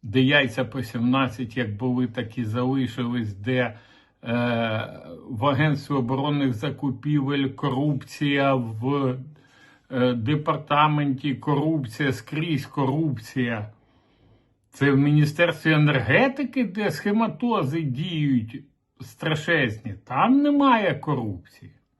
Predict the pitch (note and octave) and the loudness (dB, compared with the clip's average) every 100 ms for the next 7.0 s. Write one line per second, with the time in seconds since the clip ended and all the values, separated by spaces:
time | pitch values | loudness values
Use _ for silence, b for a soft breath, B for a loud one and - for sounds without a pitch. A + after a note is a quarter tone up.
0 | b b b b b b _ _ _ _ | b b b b b b _ _ _ _
1 | _ _ _ _ _ _ - G#2 A2 G#2+ | _ _ _ _ _ _ -10 -4 -2 -2
2 | G2+ G#2 A#2+ B2 - C#3 C#3+ C3+ A#2+ A#2 | 0 2 2 2 2 0 0 0 2 2
3 | A#2+ B2+ G#2+ A#2+ G#2+ - B2 B2+ C3 A#2 | 0 -4 -4 -4 -6 -4 0 2 2 0
4 | G#2+ A2+ B2 A#2+ G#2+ - - D3+ G#3+ G3 | -2 0 0 -2 -4 -8 -2 0 0 0
5 | A3 G#3 C#3 A2 B2 G#2+ - B2 G#2+ C3 | 2 2 2 -2 -6 -8 -4 -4 -2 -4
6 | B2+ G#2 - C3 A#2 A#2 A#2+ G2+ F#2 - | -4 -6 -8 -4 0 2 0 -2 -8 -18